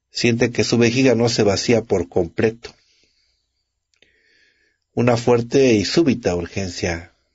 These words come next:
de orinar. Sin embargo, el flujo es débil o es lento.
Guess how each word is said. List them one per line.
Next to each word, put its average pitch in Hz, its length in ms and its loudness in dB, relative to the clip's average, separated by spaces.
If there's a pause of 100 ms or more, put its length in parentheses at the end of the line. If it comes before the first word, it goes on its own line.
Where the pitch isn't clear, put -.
(100)
de 95 100 -6
orinar. 92 380 -6 (1400)
Sin 107 220 -4
embargo, 117 320 2
el 110 80 0
flujo 117 240 0
es 101 140 -2
débil 120 420 -4 (300)
o 101 140 0
es 110 220 -2
lento. 107 420 -6